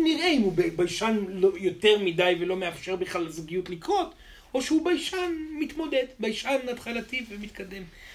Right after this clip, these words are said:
אז זה כבר תלוי, זה סיפור מאוד ספציפי, כן? אבל אם אתם רוצים להיפטר מהמועקות האלו, עליכם לאפשר לעצמכם את התנועה החוזרת לעבר הבעת האהבה.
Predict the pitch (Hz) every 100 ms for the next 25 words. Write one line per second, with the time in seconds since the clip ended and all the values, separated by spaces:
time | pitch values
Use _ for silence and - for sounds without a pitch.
0 | 139 196 311 277 269 240 262 233 196 -
1 | 170 240 226 196 208 175 190 - 185 -
2 | 262 226 - - - 196 180 - - -
3 | - - - 135 143 - - - - 139
4 | 143 - - 226 240 214 - - 180 170
5 | 127 127 - 165 143 131 104 - 131 147
6 | 139 120 104 101 98 - 147 - 143 143
7 | 139 131 131 - - - - - 107 123
8 | 139 - 139 131 123 104 98 - - -
9 | 214 208 180 160 147 131 143 135 123 -
10 | 113 131 156 - - 110 202 226 - -
11 | - - - 95 107 101 95 95 92 87
12 | 90 87 - 82 78 80